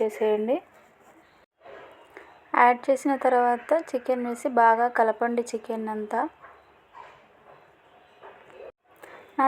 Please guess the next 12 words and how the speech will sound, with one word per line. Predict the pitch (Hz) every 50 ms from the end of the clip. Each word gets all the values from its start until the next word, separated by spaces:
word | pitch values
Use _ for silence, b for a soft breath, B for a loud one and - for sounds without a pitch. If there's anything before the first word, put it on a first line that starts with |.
| 262 -
ఛానల్ని | 262 254 247 254 269 277 277 269 254
ఎవరైనా | 254 247 247 247 247 262 262 -
కొత్తగా | 269 226 233 - 233 240 247 247 247 254
చూస్తుంటే | 240 240 - - 247 233 233 269 269 269 -
సబ్స్క్రైబ్ | 240 233 233 - - 254 247 247 247 -
చేసుకోండి. | - 233 226 - - - - 220 220 220 220 247 294 370 - - - - _ _ _ _ - - _ _ _ _ _ _ - - - 277
నా | 240 240 240 240
వీడియోస్ | 240 240 240 247 247 247 - 240
మీకు | 240 226 - 233 226
నచ్చినట్లయితే | 220 220 - - 233 226 220 220 - 220 214 214 208 - - 269 320 392 - - - - - - - - - - - - - -
చికెన్ | 254 247 - 269 262 269 262
ఇలా | 262 262